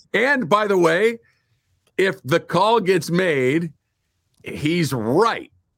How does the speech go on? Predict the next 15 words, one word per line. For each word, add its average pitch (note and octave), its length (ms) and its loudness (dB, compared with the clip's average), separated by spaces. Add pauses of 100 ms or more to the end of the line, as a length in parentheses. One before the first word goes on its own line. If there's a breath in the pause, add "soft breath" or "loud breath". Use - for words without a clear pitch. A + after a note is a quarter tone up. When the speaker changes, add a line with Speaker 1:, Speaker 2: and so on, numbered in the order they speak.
Speaker 2:
You D3+ 200 2
know, D#3 220 0
i-, E3+ 220 -2
if, D3+ 300 -2
if C#3 180 -2
the D3+ 120 -2
play G3+ 400 -2
is D3 180 -2
not D#3 300 -2
interfered E3+ 580 0
with, A#2+ 380 0
'cause A#2 180 -4
that G#2+ 240 -4
throw C#3 260 2
was A#2 220 -2